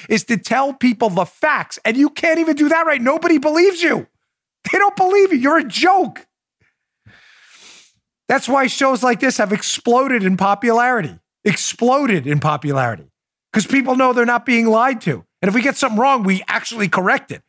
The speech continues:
Unlike the collusion hoaxers who have yet to apologize for lying to America. Now, showing you again how this situation, ladies and gentlemen, is getting dramatically worse by the minute. Speaking again about Joe Biden and his cognitive decline.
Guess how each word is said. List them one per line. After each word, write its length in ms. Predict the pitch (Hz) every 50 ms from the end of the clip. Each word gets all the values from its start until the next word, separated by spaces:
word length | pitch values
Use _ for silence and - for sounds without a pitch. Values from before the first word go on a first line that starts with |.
| _ _ _ _ -
Unlike 320 | 180 220 233 233 233 208
the 100 | - 226
collusion 480 | - - 190 202 233 277 285 208 226 196
hoaxers 460 | 160 147 160 151 - - 190 185 151
who 140 | - 208 220
have 120 | 214 175
yet 380 | 175 170 190 254 311 349 - -
to 240 | - 320 247 185 202
apologize 760 | 208 196 151 - 233 262 294 294 254 202 151 175 147 151 156 -
for 120 | - 208
lying 360 | 190 185 190 202 208 208 196
to 120 | 165 185 180
America. 440 | 165 165 160 147 139 - - - _ _ _ _ _ _ _ _ _ _ _ _ -
Now, 300 | 165 180 165 135 - - _ _ _ _ _ -
showing 400 | - - 226 233 247 262 254 240
you 160 | 226 208 196
again 380 | 175 147 165 147 123 - - _ _ _ _ _ _ _ _ _ _ _ _ _ _ _ _ _ _ _ _ _ _ _ _ _ _ _ _ _ _ _ _ _ _ _ _ _ _ _ _ -
how 220 | - 175 185 185
this 440 | 180 175 170 151 - - - - - _ _ _ _ _ _ _ _ _ _ _ _
situation, 880 | - - - - 233 214 - - 208 180 185 190 190 180 - - 147 135
ladies 280 | 131 135 135 135 123 110
and 80 | 123
gentlemen, 300 | 117 135 135 131 135 131
is 140 | 131 127 -
getting 280 | - 165 147 151 143 139
dramatically 800 | 117 139 156 151 151 147 156 175 180 180 180 170 - 175 165
worse 320 | 156 143 151 156 156 143 -
by 160 | - 147 139
the 80 | 131
minute. 300 | 135 139 147 131 107 87
Speaking 420 | - - - 165 151 156 156 147 147
again 220 | 143 139 151 139
about 220 | 135 127 127 123 113
Joe 200 | - 156 147 135
Biden 220 | 117 143 143 147
and 100 | 135 135
his 160 | 127 120 113
cognitive 400 | - - 143 135 131 127 131 117
decline. 440 | 98 120 113 - 135 127 110 90 -